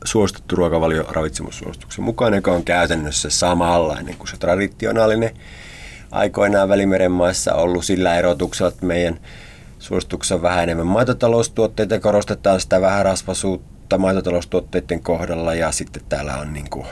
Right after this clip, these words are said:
vähän erilaiset nää täysjyväviljavalmisteet ja marjoja enemmän. <clears throat> Että siinä ne, ja pikkusen erilainen se ras-, ö, juokseva kasviöljy, meillä ehkä enemmän suositellaan rapsia, rypsiöljyä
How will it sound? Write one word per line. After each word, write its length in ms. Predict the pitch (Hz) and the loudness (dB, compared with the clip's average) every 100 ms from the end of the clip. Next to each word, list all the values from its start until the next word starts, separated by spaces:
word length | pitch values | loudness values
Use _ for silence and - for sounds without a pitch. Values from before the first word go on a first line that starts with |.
| - | -6
vähän 240 | 69 82 | -4 -4
erilaiset 540 | 87 80 73 - - - | -6 -8 -8 -10 -10 -12
nää 120 | - | -6
täysjyväviljavalmisteet 1200 | - 113 - 113 101 98 90 90 87 - - 73 | -2 0 0 0 2 2 2 2 0 -6 -10 -10
ja 80 | 82 | -8
marjoja 460 | 80 80 78 76 - | -6 -6 -8 -8 -10
enemmän. 500 | - 76 78 85 - - - - - | -10 -10 -10 -10 -12 -14 -20 -20 -10
<clears throat> 420 | - - - 113 | -4 -2 0 -2
Että 220 | 92 - 92 | -4 -8 -8
siinä 320 | - 87 87 | -4 -4 -4
ne, 180 | 82 - - - - - | -8 -12 -18 -18 -18 -14
ja 80 | - | -10
pikkusen 400 | - - - 80 | -8 -6 -4 -4
erilainen 420 | 82 80 76 76 | -4 -6 -6 -6
se 100 | - | -6
ras-, 300 | 80 78 - - 87 | -6 -6 -8 -12 -6
ö, 200 | 90 85 | -4 -2
juokseva 500 | 85 85 - 80 76 | -4 -6 -6 -6 -4
kasviöljy, 560 | - 76 - 82 80 85 | -4 -4 -4 -6 -6 -6
meillä 280 | 80 78 | -6 -6
ehkä 300 | 71 69 - | -8 -10 -12
enemmän 240 | - 73 71 | -12 -12 -10
suositellaan 500 | - - - 78 82 | -10 -12 -12 -6 0
rapsia, 360 | 107 - 104 | 0 0 -2
rypsiöljyä 720 | 95 92 - 85 82 85 78 | -2 -4 -6 -8 -6 -6 -6